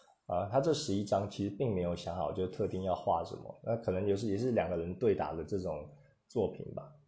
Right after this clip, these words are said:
那他其实还没有想到要画什么，然后另外就是说他时间也没有很赶，那这点我还蛮讶异的，因为我想说他会提出这个要求，可能他心中已经有一些想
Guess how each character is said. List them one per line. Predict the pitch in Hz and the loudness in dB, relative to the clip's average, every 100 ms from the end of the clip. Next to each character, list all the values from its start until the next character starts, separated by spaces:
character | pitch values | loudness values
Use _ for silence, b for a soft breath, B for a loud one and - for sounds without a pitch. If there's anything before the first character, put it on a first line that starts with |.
| _ _ _ - | _ _ _ 4
那 | 135 123 | 6 6
他 | - | 4
其 | 127 104 | 4 6
实 | 92 | 4
还 | 87 | 4
没 | 95 | 4
有 | 98 | 2
想 | 78 82 | 2 2
到 | 92 | 4
要 | 90 | 4
画 | - 82 | 2 -2
什 | 76 - | -4 -8
么， | - - - | -12 -14 -8
然 | 87 | -2
后 | 92 | 0
另 | 110 | 0
外 | 107 98 | 4 4
就 | 101 | 4
是 | |
说 | 95 98 | 4 2
他 | 98 | 2
时 | - | 0
间 | 90 110 | 0 0
也 | 90 | 0
没 | 78 | 0
有 | 87 | -2
很 | - 78 85 | -4 -8 -10
赶， | - - - _ _ | -12 -14 -18 _ _
那 | - | -4
这 | 196 | 0
点 | 196 | 4
我 | 110 | 4
还 | 90 90 | 2 2
蛮 | 87 101 | 0 2
讶 | 104 95 | 2 2
异 | 92 | 0
的， | 80 - | -4 -6
因 | 113 | -2
为 | 135 | 0
我 | 127 | 0
想 | 98 92 | 0 0
说 | 95 98 - B B B _ | 0 -2 -4 B B B _
他 | - 127 123 | 2 4 4
会 | 131 | 2
提 | 117 | 2
出 | 95 | 0
这 | 107 | 2
个 | 101 95 | 2 2
要 | 104 98 | 4 4
求， | 95 | 2
可 | 85 | -4
能 | 82 | -4
他 | 101 | -2
心 | 113 120 117 | -2 -2 0
中 | 117 | 0
已 | 92 | 0
经 | 101 | 0
有 | 92 | 0
一 | 76 | 0
些 | - 90 | -2 -4
想 | - | -6